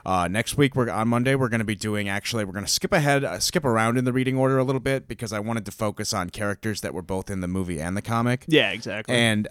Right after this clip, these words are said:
Speaker 1: i-, it'll spoil, like, maybe one or two things, but the mo-, the stories are mostly self-contained, so it'll kinda be its own story anyway, so we
Speaker 2: Yeah.
Speaker 1: can kinda read 'em wherever.
Speaker 2: Mm-hmm.
Speaker 1: So next week, we're gonna be doing B P R D Volume one, which is actually a different series into the Hellboy universe.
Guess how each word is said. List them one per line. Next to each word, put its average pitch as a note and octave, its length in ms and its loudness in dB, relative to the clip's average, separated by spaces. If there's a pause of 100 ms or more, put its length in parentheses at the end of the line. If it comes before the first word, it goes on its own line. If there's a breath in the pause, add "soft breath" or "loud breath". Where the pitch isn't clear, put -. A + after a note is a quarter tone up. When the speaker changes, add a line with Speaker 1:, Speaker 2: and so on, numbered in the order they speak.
(120)
Speaker 1:
i-, E3 160 -4
it'll F3+ 160 6
spoil, D3+ 520 6
like, A#2 160 -4
maybe A2+ 220 2
one G2+ 240 -2
or G#2 80 -2
two A2+ 220 -4
things, C#3 340 0
but G#2 140 -4
the A#2 80 0
mo-, D3 200 2
the D3 120 -2
stories F3+ 340 6
are B2 60 4
mostly A2 360 -2
self-contained, F#2 800 -4
so G#2 140 -4
it'll G2+ 140 -2
kinda G#2+ 200 -4
be F#2 140 -6
its F2 140 -8
own F2 140 -6
story E2+ 340 -4
anyway, F#2 340 -4
so E3 140 2
we - 20 6
Speaker 2:
Yeah. G#2+ 140 2
Speaker 1:
can - 100 -6
kinda F2+ 140 -6
read E2 180 -6
'em D2+ 100 -6
wherever. D#2 420 -6 (100)
Speaker 2:
Mm-hmm. C#3 320 -4
Speaker 1:
So A#2+ 140 -2
next C#3+ 280 0
week, C#3 180 4
we're A#2 120 0
gonna A#2 120 2
be A2 120 0
doing G2+ 240 0
B A#2 180 0
P - 180 -2
R F2+ 140 2
D C3+ 220 2
Volume F2 420 0
one, E2+ 360 -6 (100)
which G2 180 -4
is F#2 160 -4
actually F#2 320 -4
a - 20 -6
different A2+ 300 0
series F2+ 440 -2
into G2 260 -2
the F2+ 180 -2
Hellboy E2+ 420 -2
universe. D#2+ 560 -6